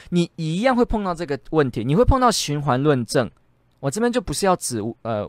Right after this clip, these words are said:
唯独圣经的问题，不过呢，我要跟你说的是，你一定会碰到这个问题。所以如果基督宗教的信仰真的被耶稣所说的一样，是被耶稣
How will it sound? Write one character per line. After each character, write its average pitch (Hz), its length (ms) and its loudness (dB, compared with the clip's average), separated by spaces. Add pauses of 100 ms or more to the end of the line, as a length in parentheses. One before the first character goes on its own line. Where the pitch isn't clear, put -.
唯 131 120 2
独 131 140 -4
圣 143 160 -4
经 139 120 -6
的 120 80 -2
问 123 240 0
题， 95 220 -10 (560)
不 160 100 -2
过 208 160 4
呢， 196 80 2
我 139 140 4
要 156 80 2
跟 165 140 -2
你 131 80 -2
说 139 160 -2
的 120 80 -4
是， 143 140 -6
你 139 160 2
一 127 100 0
定 226 120 2
会 208 80 4
碰 175 160 -2
到 147 80 0
这 127 140 -4
个 113 80 -4
问 113 220 -2
题。 - 180 -18 (720)
所 269 120 0
以 262 40 2
如 277 300 8
果 226 220 8 (100)
基 262 180 0
督 269 140 0
宗 254 180 2
教 254 140 2
的 202 80 0
信 226 220 -2
仰 151 200 2
真 339 280 4
的 214 100 8
被 226 240 8
耶 233 300 2
稣 226 320 -2
所 120 260 -2
说 180 240 2
的 160 140 2
一 135 180 -8
样， 185 180 2
是 147 160 -2
被 208 320 6
耶 202 320 -2
稣 233 300 -4